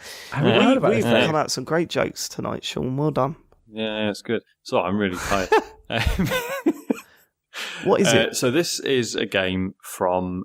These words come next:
Speaker 3: uh, I think they're called Giant Squid, who basically, it's, uh,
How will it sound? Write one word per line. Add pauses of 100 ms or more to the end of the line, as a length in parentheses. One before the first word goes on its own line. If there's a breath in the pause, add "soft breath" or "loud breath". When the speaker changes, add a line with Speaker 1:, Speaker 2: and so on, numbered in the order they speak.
(140)
Speaker 3:
uh,
I
think
they're
called
Giant
Squid, (160)
who
basically,
it's,
uh,